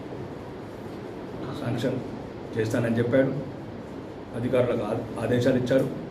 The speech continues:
ముఖ్యంగా ల్యాండ్ అవైలబుల్ గురించి అడిగాడు. "ఎమ్మెల్యే గారు, ఇరవై ఐదు ఎకరాలు మినిమం కావాలంటే, లేదు ముఖ్యమంత్రి గారు, ఉంది" అని చెప్పాము. చెప్తే, "ఇమ్మీడియట్లీ ఆ ప్రపోజల్స్ ఎక్కడ ల్యాండ్స్ ఉన్నాయి,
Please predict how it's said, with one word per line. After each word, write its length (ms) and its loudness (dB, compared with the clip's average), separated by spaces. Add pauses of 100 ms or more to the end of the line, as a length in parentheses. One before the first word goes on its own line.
ముఖ్యంగా 560 4 (600)
ల్యాండ్ 380 4 (280)
అవైలబుల్ 360 8
గురించి 260 6
అడిగాడు. 240 -2 (1160)
"ఎమ్మెల్యే 260 8
గారు, 180 8
ఇరవై 300 6
ఐదు 140 6
ఎకరాలు 260 6
మినిమం 300 6
కావాలంటే, 580 2 (840)
లేదు 440 6 (340)
ముఖ్యమంత్రి 360 2
గారు, 140 6
ఉంది" 260 6
అని 80 8
చెప్పాము. 360 4 (480)
చెప్తే, 240 2
"ఇమ్మీడియట్లీ 500 6
ఆ 60 4
ప్రపోజల్స్ 560 2
ఎక్కడ 200 4
ల్యాండ్స్ 340 4
ఉన్నాయి, 200 0